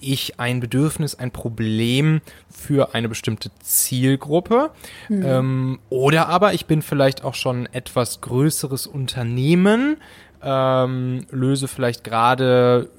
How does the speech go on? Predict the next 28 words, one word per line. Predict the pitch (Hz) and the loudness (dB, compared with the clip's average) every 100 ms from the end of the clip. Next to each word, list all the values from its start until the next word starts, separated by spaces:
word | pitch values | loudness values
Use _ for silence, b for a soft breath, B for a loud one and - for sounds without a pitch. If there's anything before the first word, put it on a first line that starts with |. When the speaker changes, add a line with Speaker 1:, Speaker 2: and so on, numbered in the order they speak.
| - 143 | -20 -10
Speaker 1:
durch | 131 143 - | -2 -2 0
meine | 135 127 | -2 0
Mitarbeiter | 127 196 190 165 156 160 - 147 147 151 | 0 0 0 4 4 4 2 0 2 2
bestimmte | 147 139 - 151 | -2 -4 -4 -4
Probleme | 151 143 135 139 143 | -4 -2 2 2 0
für | - 151 | 0 0
meine | 139 135 | 2 -2
Zielgruppe | 131 - 147 139 139 | -4 -6 -4 -2 -4
oder | 131 131 | -4 -4
kreiere | - 139 139 | -4 -8 -8
Produkte | 135 143 135 - | -6 -6 -6 -8
für | 131 131 | -8 -4
meine | 127 123 | -2 -2
Zielgruppe. | - 139 131 131 131 127 - B B B | -4 -2 0 0 0 -2 -2 B B B
Was | 127 196 - | -2 0 0
würdest | 262 - | -2 -2
du | |
sagen, | 175 180 180 | 0 2 2
was | 202 - | 0 2
muss | 220 | 0
so | 190 | 0
grundsätzlich | 156 151 254 285 - 214 - 220 208 | 0 2 2 2 0 -2 -2 -4 -4
gegeben | 180 147 175 214 | -4 -4 -2 -2
sein, | 180 160 160 | 0 0 2
damit | 151 160 170 | 2 2 0
es | 160 - _ - | -2 -4 _ -12
vernünftig | - 139 139 175 262 - - 214 - | -2 0 4 4 2 -4 -10 -10 -4
ist, | 180 180 - | 2 2 0